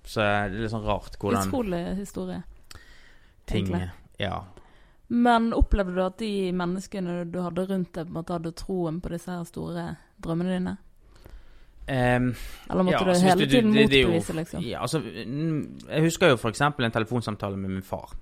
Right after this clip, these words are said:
Speaker 2: Ja.
Speaker 1: Eh, som jeg ikke har vokst opp med, da. Han, eh, eh, og min mor flyttet fra hverandre da jeg var to, da, men jeg har hatt kontakt med han hele tiden. Han bor i Oslo. Og han,
Speaker 2: Ok.
Speaker 1: han, eh, eh, er fra Gambia,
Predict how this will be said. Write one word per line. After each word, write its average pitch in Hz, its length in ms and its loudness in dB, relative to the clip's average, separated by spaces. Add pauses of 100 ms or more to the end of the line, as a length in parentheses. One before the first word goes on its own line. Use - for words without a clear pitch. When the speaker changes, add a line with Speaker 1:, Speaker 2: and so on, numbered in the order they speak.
(120)
Speaker 2:
Ja. 180 200 -4 (2000)
Speaker 1:
Eh, 110 500 0
som 107 520 -2
jeg 117 160 0
ikke 113 100 -2
har 117 80 4
vokst 104 220 -4
opp - 200 -8
med, 90 140 -4
da. 113 160 2
Han, 107 200 0 (280)
eh, 90 140 -4 (580)
eh, - 880 -12
og 92 100 -8
min 95 140 -6
mor 95 140 -4
flyttet 101 200 -6
fra 101 140 2
hverandre 90 180 -2
da 90 40 -2
jeg 90 80 -2
var - 80 -16
to, 92 180 -6
da, 110 80 4
men 104 100 2
jeg 98 80 2
har 98 60 -2
hatt - 100 -8
kontakt - 320 -6
med 92 80 -2
han 90 80 -4
hele 87 120 -12
tiden. 90 180 -10
Han 95 80 -8
bor 92 160 -4
i 92 60 -4
Oslo. - 260 -12 (160)
Og 104 80 -8
han, 113 300 0
Speaker 2:
Ok. - 240 -18
Speaker 1:
han, 101 260 -2
eh, 87 480 -6 (200)
eh, - 440 -16 (920)
er 95 60 -12
fra 98 140 -8
Gambia, 101 600 0